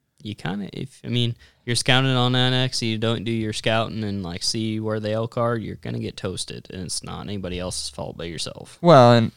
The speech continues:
Speaker 2: I th-, wish that the Game and Parks would maybe put a few rules to this whole situation, if you will,
Speaker 1: Yeah.
Speaker 2: because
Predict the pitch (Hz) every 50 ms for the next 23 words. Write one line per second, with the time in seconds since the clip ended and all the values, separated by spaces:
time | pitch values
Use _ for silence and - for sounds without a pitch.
0 | - - 104 123 143 156 160 143 120 - - - - - _ _ - - 117 131
1 | 139 143 135 - - 117 113 107 - 107 107 113 117 117 107 98 - 113 107 107
2 | 107 - - 101 101 135 104 104 107 98 98 90 - - 110 101 92 - - -
3 | 95 98 98 98 95 - - _ _ _ _ _ _ _ _ _ _ _ _ _
4 | _ _ _ _ _ _ _ _ - _ _ _ _ _ _ _ _ _ _ _
5 | _ _ _ _ _ _ _ _ _ _ _ _ _ _ _ _ _ _ _ _
6 | _ _ _ _ _ _ _ - 127 107 95 98 104 117 127 139 143 147 151 143
7 | - - - 147 143 143 139 - - 151 143 139 - 143 139 - - 139 135 135
8 | 131 127 - - 135 131 123 - 131 123 127 131 131 131 127 - - - - 113
9 | - 123 120 110 -